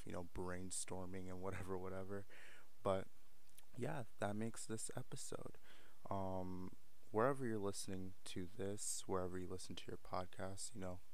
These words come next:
comment, share, you know, keep tabs. I do plan to, of course, <laughs> make more of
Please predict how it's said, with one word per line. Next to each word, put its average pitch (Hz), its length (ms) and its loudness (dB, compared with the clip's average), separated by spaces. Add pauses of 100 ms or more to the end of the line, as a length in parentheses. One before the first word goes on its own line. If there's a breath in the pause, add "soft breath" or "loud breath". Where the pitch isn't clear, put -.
comment, 92 420 2 (140)
share, 90 540 0 (640 loud breath)
you - 120 -2
know, 90 340 0 (320)
keep - 260 -2
tabs. 92 600 2 (100)
I 92 80 4
do 92 240 0
plan 92 440 0 (120)
to, - 160 0
of - 140 -2
course, 92 340 0
<laughs> - 20 0
make 95 280 0
more 92 160 0
of 90 100 -2